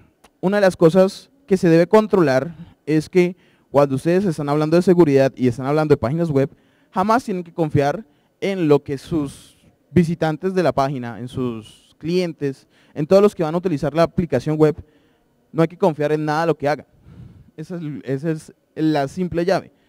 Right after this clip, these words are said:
aunque es muy difícil. Nada de lo que metan, nada de lo que hagan, nada de las entradas. Entonces, ustedes lo analizan, si son, si con la navegación, si con las, haciendo petición puedo hacer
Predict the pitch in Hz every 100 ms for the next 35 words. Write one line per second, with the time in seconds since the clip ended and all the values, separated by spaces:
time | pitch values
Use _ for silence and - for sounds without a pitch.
0 | _ _ - 165 151 143 180 196 190 180
1 | 120 - - - - 202 254 285 - 160
2 | 196 220 240 196 180 196 196 175 143 156
3 | 185 185 170 175 185 180 151 139 120 139
4 | 87 - _ _ _ _ _ - 143 165
5 | 156 185 185 - _ _ _ _ _ _
6 | _ _ _ 151 202 202 214 190 156 165
7 | 196 185 - 175 180 - _ 196 - 214
8 | 208 196 196 190 175 160 220 208 139 -
9 | _ 202 196 190 170 160 - 170 175 208
10 | 226 233 190 175 151 117 160 180 208 -
11 | 202 196